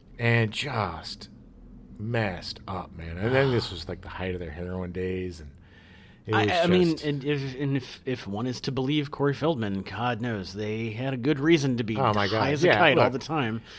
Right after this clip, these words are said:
Speaker 1: I get it.
Speaker 2: Yeah.
Speaker 1: You know, at the
Speaker 2: Yeah.
Speaker 1: time, I was like, "These kids are obnoxious," and, you know, how
Speaker 2: Yeah.
Speaker 1: whatever. But it's like, look, man, kids are eaten up and used and destroyed in this business. He's an easy target to make fun of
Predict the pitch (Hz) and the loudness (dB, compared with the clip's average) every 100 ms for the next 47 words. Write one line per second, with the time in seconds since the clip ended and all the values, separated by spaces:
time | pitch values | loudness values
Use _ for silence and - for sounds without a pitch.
0 | - 185 185 107 123 127 - - - - | -4 0 2 6 6 6 0 -12 -20 -12
1 | - 92 - 104 101 110 120 - 80 190 | -4 -2 -2 -2 2 2 2 0 0 0
2 | 180 120 107 107 101 107 131 117 - 131 | 2 2 2 0 0 -2 -4 -6 0 0
3 | 95 92 90 95 117 113 82 85 - 85 | 2 -4 -2 -4 -2 -4 -8 -12 -12 -12
4 | 82 - - - 85 80 82 90 92 85 | -12 -16 -20 -14 -12 -10 -8 -6 -4 -4
5 | 92 92 104 87 85 95 95 - 98 92 | -4 -2 -2 -4 -6 -4 -6 -4 -6 -6
6 | - - - - - - - - - 104 | -8 -20 -20 -20 -20 -20 -20 -18 -10 -8
7 | - 90 92 95 92 - - _ - - | -8 -8 -4 -4 -6 -12 -20 _ -20 -20
8 | - - - - 156 202 110 113 - 160 | -20 -20 -16 -4 4 4 4 -2 -2 -6
9 | 180 127 117 110 104 - - 92 87 92 | -6 -8 -4 -2 -2 -4 -12 -8 -6 -2
10 | 110 110 107 104 101 - 98 92 - - | 2 4 4 2 0 -6 -12 -10 -10 -4
11 | 95 113 104 85 82 - 95 113 98 87 | -2 0 0 -4 -10 -6 -4 -2 -2 -6
12 | 85 151 196 208 208 220 226 254 196 - | -2 4 4 6 4 2 0 -2 -6 -2
13 | 180 170 170 139 131 117 - 117 226 247 | 2 2 0 0 0 -2 -2 -2 -2 -4
14 | 196 | -12